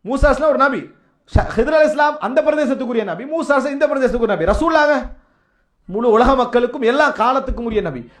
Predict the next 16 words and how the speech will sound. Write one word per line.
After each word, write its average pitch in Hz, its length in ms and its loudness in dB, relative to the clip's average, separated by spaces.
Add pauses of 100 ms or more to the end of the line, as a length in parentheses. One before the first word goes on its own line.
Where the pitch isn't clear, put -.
"வ - 40 0
அப்து 254 280 2
ரப்பக 302 340 2
ஹத்தா 254 280 0
யத்தியக்கல் 247 520 -2
யக்கீன்." 220 280 -2
உங்களுக்கு 214 340 -4
உறுதி 269 200 -8
வரும் 269 220 -2
வரைக்கும், 254 480 -4 (260)
ஆ, 190 420 6
அதாவது 220 360 4
நீங்க 190 300 -4
வணங்குங்கண்டா 269 420 -2
எந்த 277 200 0
உறுதி? 262 380 -2